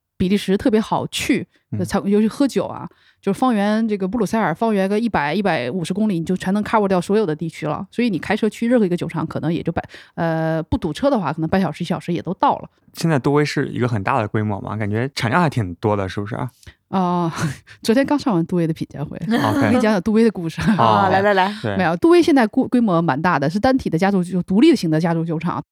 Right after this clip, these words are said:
Speaker 1: 在比利时应该也算是顶尖的了，就设备上呀、规模上也是比较大的。那他在比利时收购了其他的三个酒厂，勒曼酒厂、束缚酒厂和，呃，马里斯修道院酒厂，他其实也不，不可能收购修道院吧。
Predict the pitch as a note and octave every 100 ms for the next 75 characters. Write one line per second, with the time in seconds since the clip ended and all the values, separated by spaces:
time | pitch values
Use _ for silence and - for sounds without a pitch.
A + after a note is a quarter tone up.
0 | _ G3 F3 D#3 D#3+ - E3+ F3+ E3+ C3+
1 | F3+ F3+ F#3 C#3 C#3+ E3 F3 C#3+ - _
2 | - E3 G#3+ E3+ D3+ D3+ A#2 G3 - F#3+
3 | D3+ D#3 D3 - - C3 - C3+ D#3+ -
4 | - - A#3+ B3+ B3+ - F3+ G3+ - C4
5 | B3 D#3 C3 E3 _ - F#3 F3 E3+ F3
6 | D#3 D3+ D#3 - _ _ _ _ _ _
7 | - A3+ G#3+ F#3+ D#3+ E3 D#3 D#3 - F#3
8 | F#3+ E3+ E3+ D3+ D3 - D#3 D#3+ E3+ -
9 | - _ _ - G3 F#3+ B3 F3+ A#3 A3+
10 | A#3 A#3 B3+ F3 D#3+ - G3 - G3+ G#3+
11 | E3+ E3+ - _ - E3 - A#3 A3+ G3
12 | G3 F#3+ G3+ D#3+